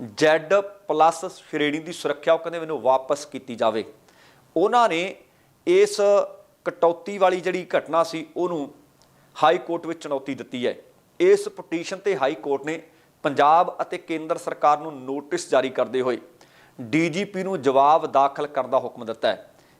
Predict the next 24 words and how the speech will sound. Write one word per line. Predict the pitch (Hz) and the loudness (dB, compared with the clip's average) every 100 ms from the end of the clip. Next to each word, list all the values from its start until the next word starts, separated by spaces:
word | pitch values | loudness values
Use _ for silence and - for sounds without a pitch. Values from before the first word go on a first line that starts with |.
| - | 0
ਇਹਦੇ | 180 226 | 0 4
ਨਾਲ | 214 190 | 4 2
ਹੀ | 202 - | 0 -4
ਏ | 170 | -2
ਡੀ | 160 185 | -2 -6
ਜੀ | 175 | -8
ਪੀ | 202 165 | -10 -8
ਨੂੰ | 160 180 151 | -8 -8 -8
ਮਜੀਠੀਆ | 131 147 147 180 | -2 -2 0 -4
ਦੀ | 180 | -4
ਸੁਰੱਖਿਆ | - 147 143 - 170 | -4 -2 0 2 0
ਸਮੀਖਿਆ | - 143 143 - - | 0 -8 -6 -2 0
ਕਰਨ | 151 131 | 0 0
ਦਾ | 139 | 0
ਹੁਕਮ | 131 131 123 | 0 -8 -12
ਵੀ | 120 | -10
ਦਿੱਤਾ | 117 - | -6 -2
ਹੈ। | 104 - _ _ _ - - _ | -2 -4 _ _ _ -20 -20 _
ਪਟੀਸ਼ਨ | 170 165 196 185 214 196 | -2 0 -2 0 -4 2
ਦਾਖਲ | 151 151 190 | 4 4 0
ਕਰਦੇ | 185 151 143 | -2 -2 -2
ਹੋਏ | 160 | -6
ਮਜੀਠੀਆ | 165 127 135 139 170 | -6 -8 -8 -6 -6
ਨੇ | 175 | -6